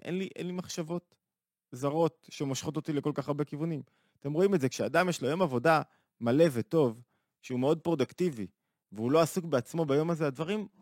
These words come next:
שום דבר לא הטריד אותו, טה, טה, טה, טה, טה, וגם אם היו הרבה דברים, טק, טק, טק, טק, הכל מסתדר, לא בורח לו, לאן, מה יהיה? אז מה אומר הבעל שם טוב? יש פה בעצם עצה במשנה. מה העצה במשנה? אם אני מצליח להגיע לתודעה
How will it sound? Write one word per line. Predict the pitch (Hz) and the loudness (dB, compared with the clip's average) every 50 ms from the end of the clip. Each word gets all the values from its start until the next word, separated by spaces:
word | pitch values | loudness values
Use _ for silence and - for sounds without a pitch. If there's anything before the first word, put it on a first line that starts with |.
| _ _ _ _ _ _ _ _ _ | _ _ _ _ _ _ _ _ _
שום | - - 220 | -6 -4 -2
דבר | 214 233 220 | 0 2 2
לא | 220 214 | 2 0
הטריד | 214 214 226 214 | 0 -2 -2 -2
אותו, | 208 190 - 117 | -2 -2 -2 -4
טה, | - - 180 185 180 | -2 0 0 0 0
טה, | - 185 180 175 | 0 -2 -4 -4
טה, | 175 - 185 175 175 | -2 -4 -4 -4 -4
טה, | 175 - 175 175 | -4 -6 -6 -6
טה, | 175 - 180 170 - | -6 -4 -4 -6 -4
וגם | - 175 196 202 202 | -4 -4 -4 -2 -2
אם | 196 196 | -4 -2
היו | 202 208 196 | 0 0 0
הרבה | 190 180 180 208 | 0 0 0 -2
דברים, | 190 170 196 208 202 208 196 185 | 0 0 0 0 0 0 -2 0
טק, | - 202 196 190 180 - - | 2 2 2 2 2 -2 0
טק, | 202 190 180 170 - - | 2 2 2 0 -2 0
טק, | 196 185 180 170 - | 0 2 2 0 -2
טק, | - - 180 175 - | -2 -2 -2 -2 -2
הכל | 156 - 202 196 | -2 -2 -2 0
מסתדר, | 196 185 - - 190 175 202 190 151 131 _ _ _ _ _ _ - | 0 -2 -2 -2 0 0 2 0 0 -2 _ _ _ _ _ _ -2
לא | 185 202 | -2 2
בורח | 180 196 196 202 208 202 180 135 185 | 4 6 8 8 8 8 6 4 2
לו, | 190 190 185 175 | 4 4 4 4
לאן, | 175 175 185 185 185 185 156 - | 4 4 4 2 0 -2 -6 -4
מה | 175 175 175 | -2 0 2
יהיה? | 180 175 165 151 - _ _ _ _ _ _ _ - | 2 2 0 -2 -6 _ _ _ _ _ _ _ -8
אז | - 147 | 0 4
מה | 170 180 | 4 4
אומר | 180 170 147 135 | 4 4 2 0
הבעל | 120 120 117 113 | 0 0 0 -2
שם | 104 - 127 117 | -2 -4 -8 -8
טוב? | 113 - 120 113 - - | -6 -6 -6 -8 -8 -8
יש | - 156 156 - | -6 -6 -4 -2
פה | - 190 | -2 -2
בעצם | 175 170 180 175 - - 185 170 156 - | 0 2 0 0 0 -2 -4 -4 -4 -6
עצה | - 151 - - 214 202 | -6 -6 0 4 4 6
במשנה. | 196 185 165 135 120 - - 107 98 90 - _ _ _ _ _ _ _ _ _ _ _ - | 6 6 4 4 2 -2 -4 -8 -12 -14 -16 _ _ _ _ _ _ _ _ _ _ _ -6
מה | 117 139 156 | 0 2 2
העצה | 160 147 - 139 | 2 2 2 2
במשנה? | 120 117 113 110 - - 117 107 104 | 2 2 0 -2 -4 -6 -6 -6 -4
אם | - - 170 | -4 -2 -2
אני | 160 160 180 | -2 -2 -2
מצליח | 180 175 156 - - 156 165 165 - | -2 -4 -4 -4 -2 -2 -2 0 0
להגיע | 135 110 113 131 143 139 | 0 0 0 2 0 0
לתודעה | 135 131 127 117 104 120 127 135 127 | 0 0 0 0 2 4 4 4 2